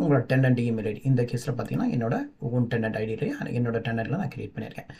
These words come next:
சரி, பண்ணதுக்கு அப்புறம் வந்து ஒரு விண்டோ வரும். அந்த விண்டோல பாத்தீங்கன்னா இந்த லெஃப்ட் நேவிகேஷன்ஸ்ல என்விரான்மெண்ட்ஸ் கிளியர் பண்ணுங்க. அதுல பாத்தீங்கன்னா நீங்க கிரியேட் பண்ண ட்ரையல் இன்ஸ்டன்ஸ் உங்களுக்கு காமிக்கும். So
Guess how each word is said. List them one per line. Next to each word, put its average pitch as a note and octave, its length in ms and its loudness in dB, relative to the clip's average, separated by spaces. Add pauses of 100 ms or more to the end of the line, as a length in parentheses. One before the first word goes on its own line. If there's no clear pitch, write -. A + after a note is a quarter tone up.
(380)
சரி, - 220 4
பண்ணதுக்கு G#3+ 420 8
அப்புறம் D3+ 220 6
வந்து F#3 200 6
ஒரு F#3 140 6
விண்டோ B2 300 8
வரும். C#3+ 300 4
அந்த D#3+ 260 4
விண்டோல E3 340 6 (100)
பாத்தீங்கன்னா E3 400 4
இந்த B2 160 2
லெஃப்ட் E3 300 2
நேவிகேஷன்ஸ்ல C#3+ 580 4 (120)
என்விரான்மெண்ட்ஸ் B2 540 2
கிளியர் A#2+ 220 -2
பண்ணுங்க. F3+ 360 0 (440)
அதுல C4 380 4
பாத்தீங்கன்னா E3+ 360 4
நீங்க C#3+ 280 4
கிரியேட் D3+ 200 2
பண்ண C3 260 4
ட்ரையல் C#3+ 600 2
இன்ஸ்டன்ஸ் A2 380 -4
உங்களுக்கு D3 420 0
காமிக்கும். A2 380 -6 (460)
So B2+ 220 2